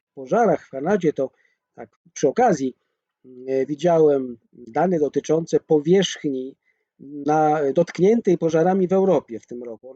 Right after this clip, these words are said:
Otóż ona jest niższa od wieloletniej średniej. E, więc może nie jest tak strasznie, jak media donoszą.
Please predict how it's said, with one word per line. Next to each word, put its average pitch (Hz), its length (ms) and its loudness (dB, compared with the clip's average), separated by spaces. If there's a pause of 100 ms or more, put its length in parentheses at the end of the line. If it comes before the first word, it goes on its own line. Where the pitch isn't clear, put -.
Otóż 147 200 -18
ona 160 180 -8
jest 156 180 -10
niższa 156 440 -6
od 135 120 -14
wieloletniej 131 640 -16
średniej. 113 360 -12 (1080)
E, - 40 -20 (880)
więc 123 480 -18 (120)
może 120 280 -16
nie 131 60 -12
jest 127 140 -14
tak 131 160 -14
strasznie, 151 440 -6
jak 123 160 -10
media 117 320 -16
donoszą. 113 400 -20